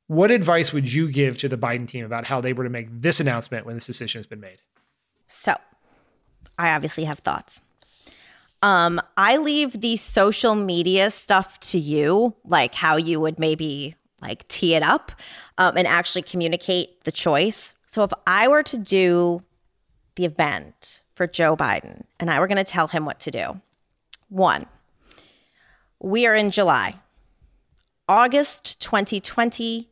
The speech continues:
Speaker 2: is the one hundredth anniversary of the ratification of the nineteenth Amendment, giving women the right to vote. He is picking a woman. This is some low-hanging fruit. <laughs> I would include it in my announcement in some way,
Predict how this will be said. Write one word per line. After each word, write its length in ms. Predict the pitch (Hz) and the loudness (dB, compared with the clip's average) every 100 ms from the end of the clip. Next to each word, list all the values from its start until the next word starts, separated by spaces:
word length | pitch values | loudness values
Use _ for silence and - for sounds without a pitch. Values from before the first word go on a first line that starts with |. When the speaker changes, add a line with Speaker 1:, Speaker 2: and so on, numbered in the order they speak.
| - | -14
Speaker 2:
is 140 | 180 | -6
the 100 | 196 | -2
one 160 | 180 170 | 0 -2
hundredth 720 | 160 - 262 277 294 285 - - | -4 -2 0 2 4 2 0 0
anniversary 880 | 185 180 180 226 233 254 240 240 233 | 2 2 2 2 2 0 0 2 2
of 200 | 180 170 | 0 0
the 120 | 175 | 0
ratification 1080 | 165 156 165 - - - 233 226 233 226 220 | 2 2 2 -4 -8 -4 -2 0 0 0 -2
of 340 | - 170 - | 0 0 0
the 120 | 170 | -2
nineteenth 420 | 165 156 - 151 | -2 -4 -6 -6
Amendment, 520 | 160 190 320 311 302 - | -2 2 4 4 2 -2
giving 320 | 175 170 156 | -2 -2 -2
women 240 | 151 143 | -4 -4
the 80 | 147 | -4
right 200 | 143 113 | -6 -6
to 100 | - | -4
vote. 400 | 165 269 262 - - - - _ | 2 2 2 -8 -14 -20 -20 _
He 160 | - 196 | 0 0
is 100 | 180 | 0
picking 420 | - 185 180 165 | -2 -2 -2 -2
a 60 | 143 | 0
woman. 460 | 185 254 240 240 - _ - | 4 4 4 2 -4 _ -4
This 160 | 185 | 0
is 100 | 185 | 0
some 260 | - 185 165 | 0 0 2
low-hanging 560 | 165 170 165 160 147 147 | 2 2 0 -2 -4 -6
fruit. 440 | - 254 247 - - | 0 2 2 -4 -12
<laughs> 100 | - | -2
I 180 | 240 226 | 2 4
would 160 | 247 254 | 6 6
include 540 | 226 220 - 240 247 226 | 4 2 0 2 4 4
it 180 | 214 - | 2 0
in 180 | 202 | 2
my 300 | 180 165 175 - | 4 4 2 2
announcement 640 | 180 180 226 - 190 175 | 2 4 2 0 -2 -2
in 200 | - 165 | -2 -6
some 260 | - 202 214 | 0 2 4
way, 340 | 160 117 220 | 2 2 -2